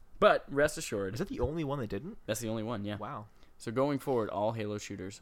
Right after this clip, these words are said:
Speaker 1: will
Speaker 2: I
Speaker 1: have
Speaker 2: only played
Speaker 1: split
Speaker 2: three.
Speaker 1: screen support. Split screen? <laughs> What a great name! Who is, what is that? Oh my god, that's like us! I bet they stole it from us, those bastards.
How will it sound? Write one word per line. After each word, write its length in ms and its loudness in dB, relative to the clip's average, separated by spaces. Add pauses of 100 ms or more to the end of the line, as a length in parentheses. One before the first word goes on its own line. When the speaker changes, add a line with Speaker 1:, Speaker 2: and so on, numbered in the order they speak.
(140)
Speaker 1:
will 180 0
Speaker 2:
I 40 -4
Speaker 1:
have 160 -2
Speaker 2:
only 260 2
played 260 0
Speaker 1:
split 160 -2
Speaker 2:
three. 60 -2
Speaker 1:
screen 180 -6
support. 360 -8
Split 260 0
screen? 340 6
<laughs> 0 -
What 200 4
a 40 8
great 300 4
name! 480 8
Who 80 8
is, 280 6 (260)
what 180 12 (220)
is 60 0
that? 360 10
Oh 60 0
my 800 8
god, 120 10
that's 180 6 (360)
like 160 8
us! 320 -4 (920)
I 80 2
bet 160 4
they 80 0
stole 300 -2
it 60 -8
from 140 -4
us, 140 -8
those 240 -8
bastards. 720 -12